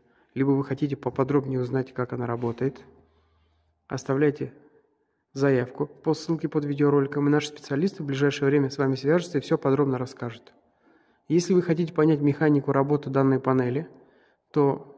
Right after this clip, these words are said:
в Ютубе во вкладке «Плейлист» можете выбрать вкладку «Семинары», и там есть подробный разбор с вопросами и ответами на систему работы отопления.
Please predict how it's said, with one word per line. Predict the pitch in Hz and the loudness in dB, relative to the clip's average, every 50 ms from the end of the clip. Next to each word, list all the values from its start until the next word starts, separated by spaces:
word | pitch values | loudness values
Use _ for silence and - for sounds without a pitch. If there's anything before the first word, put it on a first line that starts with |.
| - _ | -18 _
в | 143 143 | -2 2
Ютубе | 165 175 175 175 147 131 131 143 151 - - - _ _ _ _ _ _ _ _ _ _ _ _ _ _ _ _ _ _ _ _ _ _ _ _ _ _ _ | 2 2 2 2 0 -2 0 -2 -4 -8 -10 -20 _ _ _ _ _ _ _ _ _ _ _ _ _ _ _ _ _ _ _ _ _ _ _ _ _ _ _
во | - 151 151 | 0 0 0
вкладке | 147 - 175 180 175 180 - 135 | 0 2 2 0 0 0 -4 -4
«Плейлист» | - 147 147 135 127 131 139 - - - - - _ - | 0 2 2 4 2 0 -2 -6 -10 -20 -20 -16 _ 0
можете | 160 165 156 - - 147 | 0 2 2 2 0 0
выбрать | 139 151 143 139 135 135 - - - - - _ _ _ _ _ _ _ _ _ _ _ _ _ _ _ _ _ _ _ _ _ _ _ _ _ _ _ _ _ | 2 2 2 2 0 -2 -4 -10 -20 -20 -20 _ _ _ _ _ _ _ _ _ _ _ _ _ _ _ _ _ _ _ _ _ _ _ _ _ _ _ _ _
вкладку | - - - - 147 143 139 143 139 120 | -20 -20 -4 0 2 2 2 2 -2 -4
«Семинары», | - 131 131 139 131 123 127 139 160 180 - - - | -2 0 0 2 2 2 2 2 0 -2 -6 -8 -8
и | 151 | -2
там | - 165 160 | 2 2 4
есть | 160 147 143 - | 4 2 2 2
подробный | - 156 151 160 160 147 139 135 | 2 2 4 4 4 4 2 2
разбор | 131 135 135 127 135 131 135 160 - - - _ _ _ _ _ _ _ _ _ _ _ _ | 2 2 2 2 2 2 0 0 -2 -6 -14 _ _ _ _ _ _ _ _ _ _ _ _
с | _ - - - - - | _ -14 -14 -14 -10 -4
вопросами | 139 139 135 135 156 156 147 147 - 135 131 127 | 0 0 0 2 2 0 0 0 0 -2 0 0
и | |
ответами | 123 123 123 135 139 156 - 196 190 185 180 - - - - _ _ _ _ _ _ _ _ _ _ _ _ _ _ _ _ _ _ _ _ _ | -2 -2 -2 0 -2 0 2 2 0 0 0 -2 -8 -18 -20 _ _ _ _ _ _ _ _ _ _ _ _ _ _ _ _ _ _ _ _ _
на | 135 143 160 190 196 - | -2 -2 -2 -2 -4 -8
систему | - - 139 - - 165 160 151 | -12 -12 -6 -2 -2 0 2 2
работы | 135 123 135 143 160 156 - 160 - - _ - | 2 2 0 0 -2 -2 -4 -10 -16 -18 _ -18
отопления. | - - 139 127 - 127 123 120 120 117 123 120 | -10 -8 -8 -6 -4 -4 -4 -4 -4 -6 -10 -12